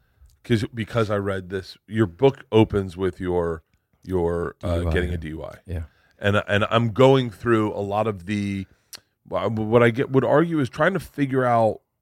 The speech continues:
Speaker 1: when I drink and why I drink. Like,
Speaker 2: Mm-hmm.
Speaker 1: meaning, what is the thing that, 'cause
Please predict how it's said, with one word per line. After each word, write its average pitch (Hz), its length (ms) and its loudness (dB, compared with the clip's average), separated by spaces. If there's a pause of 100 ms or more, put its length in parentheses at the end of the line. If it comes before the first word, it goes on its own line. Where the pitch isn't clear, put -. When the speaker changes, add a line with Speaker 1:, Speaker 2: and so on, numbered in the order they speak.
Speaker 1:
when 98 480 2
I 117 140 2
drink 95 360 -4
and 92 180 -6
why 90 260 0
I 82 80 -2
drink. 80 440 -14
Like, 104 220 2
Speaker 2:
Mm-hmm. 113 100 -4
Speaker 1:
meaning, 113 500 -2 (1800)
what 131 240 4
is 156 180 6
the 131 140 2
thing 117 400 2
that, 104 520 -4
'cause 113 220 -4